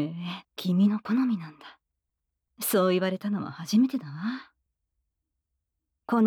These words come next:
みの声でよかったわね。<laughs> ついでに美人だしって。<laughs> おだて上手ね、君。面白いわ。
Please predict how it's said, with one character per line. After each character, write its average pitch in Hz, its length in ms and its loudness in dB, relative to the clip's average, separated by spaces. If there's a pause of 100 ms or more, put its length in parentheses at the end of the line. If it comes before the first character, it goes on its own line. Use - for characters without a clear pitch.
み 196 100 4
の 156 140 -4
声 196 240 -2
で 170 80 -6
よ 208 120 0
か 262 120 -2
っ - 20 -4
た 220 140 -10
わ 175 100 -8
ね。 220 300 -4 (640)
<laughs> 254 160 0 (1200)
つ 175 220 -6
い 196 160 -2
で 202 100 -4
に 190 240 -8
美 190 140 -6
人 226 240 2
だ - 160 -14
し - 240 -6
っ - 560 -20
て。 - 180 -18 (720)
<laughs> - 320 -4 (1040)
お 190 160 2
だ 190 160 0
て 294 140 0
上 320 180 -2
手 240 120 0
ね、 208 380 0 (480)
君。 165 440 0 (500)
面 247 180 4
白 262 200 2
い 247 80 4
わ。 214 400 -2